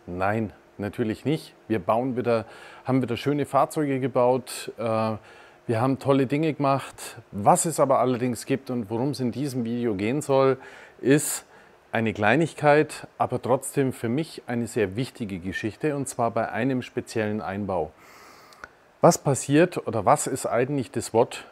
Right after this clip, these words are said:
Übergangswiderstand? Übergangswiderstand ist die Problematik,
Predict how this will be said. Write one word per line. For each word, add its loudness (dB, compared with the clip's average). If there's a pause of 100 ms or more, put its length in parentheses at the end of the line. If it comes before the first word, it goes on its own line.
(420)
Übergangswiderstand? 0 (540)
Übergangswiderstand 2
ist 2
die -4
Problematik, 2